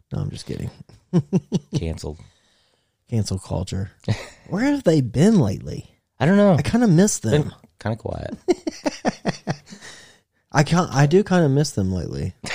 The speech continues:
Speaker 1: I'm not gonna lie. <laughs> I just miss, like, all the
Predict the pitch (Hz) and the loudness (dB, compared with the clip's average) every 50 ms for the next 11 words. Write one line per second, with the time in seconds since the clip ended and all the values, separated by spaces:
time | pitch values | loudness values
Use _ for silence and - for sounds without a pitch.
0 | - - - - - - 127 135 143 151 156 151 143 139 135 131 123 117 - - | -12 -12 -14 -12 -6 0 2 4 6 6 6 6 4 4 4 2 2 2 2 0
1 | 92 - 185 175 - - - 196 - - - - - - _ - - - _ _ | 0 0 -2 -2 -2 -2 -4 -4 -4 -4 -8 -8 -8 -8 _ -20 -20 -20 _ _
2 | - - _ - - _ _ _ _ - - - 107 127 135 - - - - - | -20 -20 _ -20 -20 _ _ _ _ -20 -12 -6 -2 -2 -2 -2 -2 -6 -10 -14
3 | - - 87 110 113 117 127 123 - - - - 104 104 104 95 - 95 95 104 | -20 -18 -16 -10 -4 -4 -2 -2 -2 -4 -4 -2 -2 0 0 0 -2 -2 -2 0
4 | 113 110 113 101 95 92 90 92 | 0 0 0 0 0 -2 -4 -6